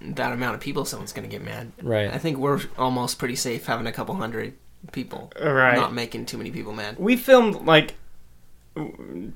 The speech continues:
Speaker 3: pretty recently, we, we filmed an entire talk show, and
Speaker 1: Oh,
Speaker 3: then we ended
Speaker 1: yeah.
Speaker 3: up, we just ended up being like,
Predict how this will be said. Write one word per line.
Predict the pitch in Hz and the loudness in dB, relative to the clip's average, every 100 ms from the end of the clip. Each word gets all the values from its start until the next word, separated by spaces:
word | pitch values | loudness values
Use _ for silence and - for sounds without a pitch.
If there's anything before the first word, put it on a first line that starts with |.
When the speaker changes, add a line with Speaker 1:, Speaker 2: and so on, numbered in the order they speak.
| - | 2
Speaker 3:
pretty | 226 160 | 6 8
recently, | 202 175 151 139 | 8 6 6 6
we, | 127 | 2
we | 135 | -2
filmed | 123 160 147 | 0 2 4
an | 135 | 4
entire | 131 156 147 131 | 2 6 8 6
talk | 127 135 - | 6 4 6
show, | 139 | 4
and | 127 | 4
Speaker 1:
Oh, | 131 | 4
Speaker 3:
then | 131 | 6
we | 135 | 6
ended | 135 135 | 6 8
Speaker 1:
yeah. | 135 | 8
Speaker 3:
up, | 139 | 6
we | 143 | 0
just | 135 160 | -2 4
ended | 170 175 175 | 6 8 6
up | 165 | 6
being | 170 | 6
like, | 165 156 156 | 6 6 2